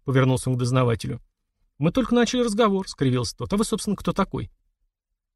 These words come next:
«Адвокат этого юноши, вот моя визитка», быстро ответил мужчина, выложив на стол кусочек картона. «Попечитель этого юноши — персона в империи известная, готова поручиться на этого молодого человека. Если у вас есть неоспоримые доказательства его вины, извольте предъявить.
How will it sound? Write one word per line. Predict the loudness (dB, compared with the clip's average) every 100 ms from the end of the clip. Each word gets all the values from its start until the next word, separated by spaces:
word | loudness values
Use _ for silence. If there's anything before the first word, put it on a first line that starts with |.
| _
«Адвокат | 0 2 4 2 2
этого | 2
юноши, | 2 2 0 -2
вот | 0 4
моя | 4
визитка», | 4 2 -2 -6 -10 -6
быстро | 0 0 2
ответил | 0 0 2 2
мужчина, | 2 2 0 2
выложив | 4 2 2 2
на | 0
стол | 2 -2
кусочек | -2 -2 0 -2 -2
картона. | -2 -2 -4 -6 -12 _ _ _ _
«Попечитель | -2 2 2 2 2
этого | 2 2
юноши — | 4 4 2 0
персона | -2 -2 2 4
в | 4
империи | 4 4 4
известная, | 4 2 0 0 0
готова | 2 2 2
поручиться | 2 0 2 -4 -2 0
на | 0
этого | 2 2
молодого | 4 4 0
человека. | 0 0 0 -2 -4 -8 -10 _ _ _
Если | 0 2
у | 2
вас | 0 0
есть | -2 0
неоспоримые | 0 2 2 4 4
доказательства | 2 2 2 0 -2
его | 2 4 4
вины, | 4 2 2
извольте | 2 2 0
предъявить. | -2 0 2 0 -4